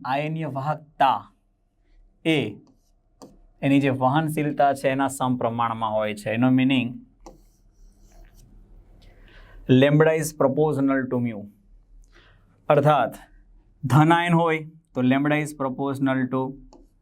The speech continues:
mu C, C for cation. આ ધન આયન જે છે એ ધન આયનની વહનશીલતા. પ્રપોઝની નિશાની દૂર કરીશું એટલે આપણે એક અચળાંક મૂકીશું, ફેરાડે અચળાંક. અને તમે બધા જાણો છો ફેરાડે અચળાંક F એટલે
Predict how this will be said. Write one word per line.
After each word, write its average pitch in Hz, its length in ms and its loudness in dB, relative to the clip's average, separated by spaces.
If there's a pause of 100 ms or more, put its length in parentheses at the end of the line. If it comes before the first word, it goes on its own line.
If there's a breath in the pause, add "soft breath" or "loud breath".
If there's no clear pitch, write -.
(560)
mu 127 160 8
C, 123 200 0 (140)
C 131 80 2
for 135 220 0 (140)
cation. 120 500 -4 (320)
આ 131 100 2
ધન 143 320 2 (120)
આયન 170 300 0
જે 147 320 -4
છે 139 280 -4 (220 loud breath)
એ 139 100 2
ધન 139 300 2
આયનની 127 440 0
વહનશીલતા. 110 840 -8 (1080 loud breath)
પ્રપોઝની 175 540 2
નિશાની 160 420 2
દૂર 151 220 0
કરીશું 147 420 -2
એટલે 135 160 2
આપણે 135 260 0
એક 127 80 -4
અચળાંક 131 360 -2
મૂકીશું, 131 460 -8
ફેરાડે 120 520 -2
અચળાંક. 117 360 -8
અને 113 220 -14
તમે 123 240 -4
બધા 131 260 0
જાણો 131 280 -2
છો 127 120 -10
ફેરાડે 123 460 -4
અચળાંક 120 380 -6
F 127 200 -2
એટલે 117 200 -6